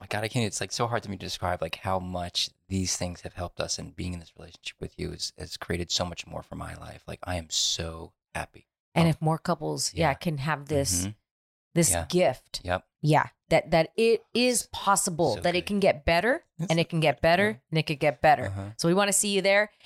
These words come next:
Speaker 2: and you could swipe up. The link will also be in the show notes too, and we'll see you then.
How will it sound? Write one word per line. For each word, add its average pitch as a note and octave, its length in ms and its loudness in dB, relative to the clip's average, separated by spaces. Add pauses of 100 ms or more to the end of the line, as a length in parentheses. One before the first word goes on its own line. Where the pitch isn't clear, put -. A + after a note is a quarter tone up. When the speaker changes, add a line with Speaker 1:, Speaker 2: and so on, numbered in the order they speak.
(140)
Speaker 2:
and F#3+ 120 4
you F#3 40 4
could F3+ 140 0
swipe - 260 4
up. G3 220 0
The F3 220 4
link E3+ 240 0
will F3+ 60 2
also D#3+ 260 2
be D#3 80 0
in D#3+ 80 2
the D3+ 60 2
show D#3 180 4
notes D3 280 0
too, D#3 140 2
and C#3+ 80 0
we'll B2+ 100 0
see - 140 0
you A#2 60 2
then. F#2+ 160 0